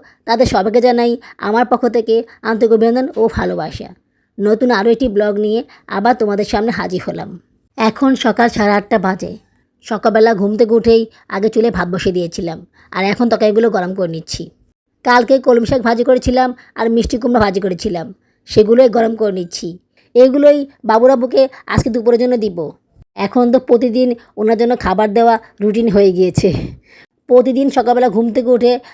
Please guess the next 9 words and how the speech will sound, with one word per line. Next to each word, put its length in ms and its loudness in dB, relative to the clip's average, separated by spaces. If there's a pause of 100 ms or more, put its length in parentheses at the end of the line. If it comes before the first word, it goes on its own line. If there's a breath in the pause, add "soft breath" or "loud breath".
আগে 180 0
তরকারিগুলো 400 2
গরম 260 0
করে 180 0
নেই, 280 -8 (500)
তারপরে 600 2 (240 soft breath)
রুটি 220 0
বানিয়ে 300 2
নেই। 300 -6